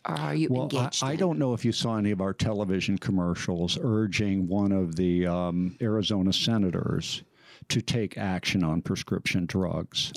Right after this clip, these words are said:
Speaker 2: Um, we've been doing those. We've been doing media buys. It's a national campaign because we're taking on the Association of Pharmaceutical Manufacturers, known as pharma, and they are so powerful. You know, they have two lobbyists for each congressperson.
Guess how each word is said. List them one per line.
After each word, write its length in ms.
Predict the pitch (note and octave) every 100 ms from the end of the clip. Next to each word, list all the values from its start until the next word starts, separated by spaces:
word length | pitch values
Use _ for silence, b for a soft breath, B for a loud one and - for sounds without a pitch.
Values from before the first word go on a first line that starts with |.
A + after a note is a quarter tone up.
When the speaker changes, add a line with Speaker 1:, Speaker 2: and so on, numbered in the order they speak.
| A#2
Speaker 2:
Um, 260 | F#2+ F2+
we've 220 | G#2 G#2
been 160 | G#2+ G2
doing 380 | A2+ A2 A2+ F#2+
those. 460 | F#2+ D#2 D#2+ - - -
We've 180 | G2+
been 160 | F2 F#2
doing 460 | G2 G2 F#2 F#2+ G2
media 360 | G#2 A#2 B2
buys. 720 | A#2 G2+ F2 E2 F2 G#2+ - B B B -
It's 220 | C#3+ -
a 80 | A#2
national 720 | F#2 G2+ G2+ B2 - B2 G#2+
campaign 760 | - G2+ F#2+ - - - - - _ B B -
because 280 | A#2+ B2
we're 140 | G2+ C3
taking 460 | - C3 D3 D3
on 340 | C#3 A#2 G#2+ G#2
the 300 | F#2+ F#2+ G#2+
Association 1300 | A#2 - - A#2 C3 - G#2 A2+ A2+ - F#2+ F#2 - B B B
of 120 | A2
Pharmaceutical 760 | - A2+ A2+ - A#2+ G#2+ G2
Manufacturers, 840 | F#2+ F#2+ F#2+ F2+ G2+ G2 - F#2 -
known 220 | G2+ F#2+
as 140 | F2+ -
pharma, 640 | - A2+ G#2+ F#2+ F2+ F#2+ B B B B
and 160 | A2 G2+
they 140 | A2
are 140 | G#2 G#2+
so 260 | A#2+ B2
powerful. 520 | B2 A2 A#2+ A2 G2+
You 120 | F#2 F#2+
know, 140 | F#2+
they 160 | F2+ F#2+
have 220 | G2 E2+
two 400 | - C3 C3+ B2+
lobbyists 680 | A2+ G#2 A#2 G2+ G2 G2 -
for 240 | - G2 -
each 420 | A#2+ - - -
congressperson. 1040 | - G#2+ A#2+ G2 F#2+ - - F2 - F#2+